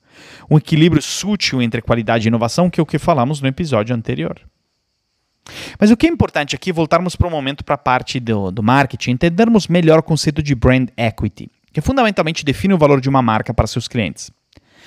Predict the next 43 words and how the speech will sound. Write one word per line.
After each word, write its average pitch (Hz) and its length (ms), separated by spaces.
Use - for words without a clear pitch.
Mas 175 100
o 226 80
problema 170 320
é 160 40
que - 100
ela 190 100
não 214 160
se - 160
mantém 208 500
estável 127 420
ao 120 60
longo 120 160
do 110 100
tempo, 160 340
mas 135 180
oscila 214 500
dependendo 135 500
das 123 120
suas 120 240
ações 117 560
estratégicas 110 1080
ou 107 160
de 104 140
marketing. 151 500
Porque 226 140
veja 311 200
bem, 233 180
por 196 140
exemplo, 175 340
um 151 80
artigo 196 280
famoso 143 400
da 131 120
M 131 220
I 117 60
T - 160
Sloan 139 460
Review, 117 480
do 113 80
título 127 380
Brand 123 320
Equity 123 400
Dilution, 113 480